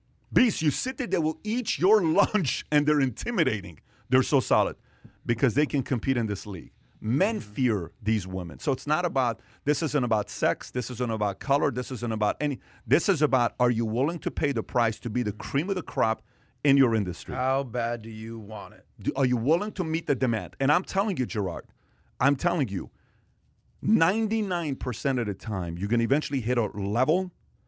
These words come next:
Speaker 1: that you're gonna either say, "I'm content with this amount of, uh, uh, you know, what we produce with a product." And in that moment is a breaking point to say, "You're gonna go a little bit more 'cause the other guy's gonna go a little bit more. You're gonna go a little bit more." Like, you know,
Speaker 2: You do
Speaker 1: uh,
Speaker 2: this thing. You
Speaker 1: Ali,
Speaker 2: do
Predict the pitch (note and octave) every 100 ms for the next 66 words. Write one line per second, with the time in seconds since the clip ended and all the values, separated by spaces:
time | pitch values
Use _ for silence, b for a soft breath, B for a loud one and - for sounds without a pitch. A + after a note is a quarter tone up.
0 | _ - A#2 A#2 C3+ C3+ D#3 D3 - B2+
1 | A2+ A2 - A2 C#3+ A#2+ G#2 A2 A#2 A2
2 | G#2+ G2+ F2+ F#2 F2 - G2+ F2 G#2 G2
3 | F2+ b b b A2 A#2+ A#2 G#2+ A#2+ A#2+
4 | - A2 G2 B2 B2 D3 b b b _
5 | C#3 C3 B2+ D3 D#3 D3 E3 D#3 A#2 F2
6 | C#3+ C#3+ C3 C#3 B2 A2+ - B2 A#2 A2
7 | - - _ - A2 A2 A#2 G#2+ G#2+ G#2+
8 | A2 G#2+ G#2+ A#2 - F2+ G2 A2 G2+ F#2+
9 | F2+ F#2 F#2 F2+ F#2+ F2+ F2 F2 G2 A2+
10 | A2 A2+ A2+ A2+ A2 G#2 A#2 A#2 B D#3+
11 | G3+ A3 A#3+ A#3+ - D#3+ C3+ C#3 D3+